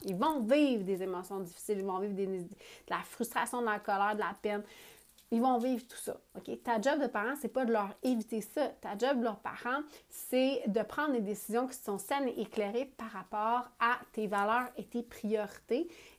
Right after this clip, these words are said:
et de les a-, de leur apprendre à naviguer tout ça en réalité. C'est impossible d'avoir un impact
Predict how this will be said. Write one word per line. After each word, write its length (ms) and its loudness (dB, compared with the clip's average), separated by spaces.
et 180 6
de 120 2
les 300 0
a-, 200 2
de 120 0
leur 220 2
apprendre 300 -2
à 80 2
naviguer 460 -2
tout 120 -16
ça 240 -4
en 120 -2
réalité. 540 -6
C'est 240 -4
impossible 720 2
d'avoir 840 -2
un 220 0
impact 560 -2